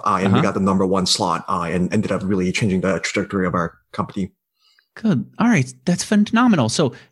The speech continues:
Speaker 2: TechCrunch gets you credibility, gets you some customers. Product Hunt, you're listing there. I think you ended up, uh,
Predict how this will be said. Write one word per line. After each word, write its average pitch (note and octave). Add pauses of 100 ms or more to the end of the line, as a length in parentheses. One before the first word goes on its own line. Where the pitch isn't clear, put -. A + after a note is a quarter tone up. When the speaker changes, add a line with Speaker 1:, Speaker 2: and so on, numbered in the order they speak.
Speaker 2:
TechCrunch G3
gets F3+
you D#3+
credibility, D#3+
gets C#3
you C3+
some C3
customers. G2+ (240)
Product F3+
Hunt, G#2+
you're B2
listing D#3+
there. D#3
I B2+
think D3
you D#3
ended C#3+
up, C#3
uh, B2